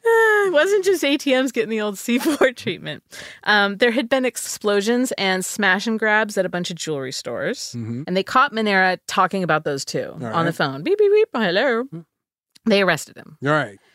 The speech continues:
Speaker 2: You're coming
Speaker 1: Uh,
Speaker 2: with us, man, Panera.
Speaker 1: Yeah. <laughs> He had, he had guns,
Speaker 2: Mm-hmm.
Speaker 1: ammo,
Speaker 2: Mm-hmm.
Speaker 1: drugs,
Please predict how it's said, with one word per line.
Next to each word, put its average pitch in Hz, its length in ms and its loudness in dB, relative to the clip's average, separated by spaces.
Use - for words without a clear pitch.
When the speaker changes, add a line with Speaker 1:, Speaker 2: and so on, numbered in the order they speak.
Speaker 2:
You're 156 100 0
coming 202 240 4
Speaker 1:
Uh, - 40 4
Speaker 2:
with 196 80 4
us, 190 300 0
man, 160 300 -2
Panera. 165 420 2
Speaker 1:
Yeah. 143 220 2
<laughs> - 20 -8
He 262 340 2
had, 285 380 4
he 262 80 2
had 269 240 0
guns, 220 580 2
Speaker 2:
Mm-hmm. 120 260 -4
Speaker 1:
ammo, 233 580 4
Speaker 2:
Mm-hmm. 123 240 -6
Speaker 1:
drugs, 180 680 0